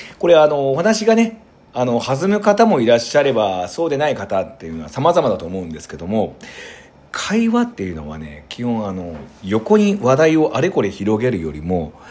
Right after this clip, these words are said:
一つの話題で深く深く、えー、掘り下げていってあげる方が、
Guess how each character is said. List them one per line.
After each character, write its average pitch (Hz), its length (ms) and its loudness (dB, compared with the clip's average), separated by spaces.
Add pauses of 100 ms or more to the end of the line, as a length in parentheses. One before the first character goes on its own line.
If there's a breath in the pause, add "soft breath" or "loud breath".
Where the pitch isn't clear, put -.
(240 loud breath)
一 - 240 -12
つ - 80 -12
の 156 180 -2
話 127 60 8
題 123 200 6
で 117 240 0 (120)
深 - 340 0
く - 80 -12
深 - 240 0
く、 143 260 2
え 101 240 4
ー、 95 40 0
掘 131 140 -2
り 151 40 -2
下 208 140 4
げ 190 80 2
て 107 200 -2
い 95 40 -2
っ 95 40 -8
て 113 220 0
あ 110 60 6
げ 127 80 4
る 120 80 2
方 117 240 2
が、 87 260 -2